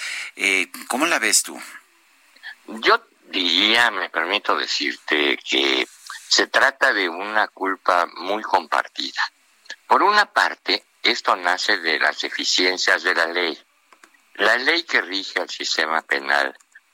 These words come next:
Speaker 2: eh, hoy en día no es una ley, eh,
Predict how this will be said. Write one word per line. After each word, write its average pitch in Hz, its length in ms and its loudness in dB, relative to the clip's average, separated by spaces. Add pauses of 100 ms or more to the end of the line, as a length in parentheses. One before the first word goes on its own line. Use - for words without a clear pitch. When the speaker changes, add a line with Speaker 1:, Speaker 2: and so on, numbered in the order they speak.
(160)
Speaker 2:
eh, 78 300 0
hoy 82 180 2
en 80 220 -2
día 69 340 0 (320)
no 120 480 4
es 120 300 2
una 107 260 2
ley, 95 520 2
eh, 71 920 0